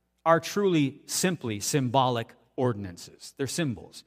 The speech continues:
There's no spiritual power in the bread. The idea that at the Lord's table, the bread literally and physically becomes the actual literal body of Jesus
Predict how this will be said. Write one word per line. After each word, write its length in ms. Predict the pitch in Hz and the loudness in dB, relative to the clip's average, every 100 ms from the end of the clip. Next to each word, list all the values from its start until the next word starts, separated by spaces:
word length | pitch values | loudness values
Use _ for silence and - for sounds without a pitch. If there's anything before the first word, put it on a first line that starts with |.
| - | -8
There's 160 | 120 | 0
no 100 | 147 | 2
spiritual 560 | 139 - 196 220 - 170 | 2 0 2 2 4 2
power 400 | - 180 196 190 | 6 6 6 4
in 120 | 185 | 0
the 80 | 165 | -2
bread. 460 | 135 139 143 143 - _ _ _ _ - | 2 4 4 0 -6 _ _ _ _ -4
The 160 | 131 180 | 2 6
idea 440 | 190 165 196 208 | 6 6 8 10
that 140 | 180 | 8
at 120 | 165 147 | 6 4
the 80 | |
Lord's 340 | 160 175 180 - | 4 4 2 -2
table, 400 | - 180 170 180 | 0 2 2 0
the 100 | 147 | 0
bread 320 | 104 160 170 | 4 6 6
literally 800 | 135 135 160 196 190 185 185 175 | 4 6 6 8 6 6 4 4
and 160 | 120 - - | 0 -4 -14
physically 720 | - - 214 175 233 190 202 185 | -6 6 6 8 4 4 4 4
becomes 500 | 165 - 185 185 147 | 2 2 2 2 2
the 200 | 151 - | 0 6
actual 720 | 180 214 - - 196 165 147 147 | 6 6 2 -4 0 2 4 8
literal 420 | 220 208 180 147 | 8 8 4 4
body 420 | 117 185 185 170 | 6 6 6 4
of 120 | 139 | 2
Jesus 520 | 113 175 160 170 165 | 0 0 0 -2 -4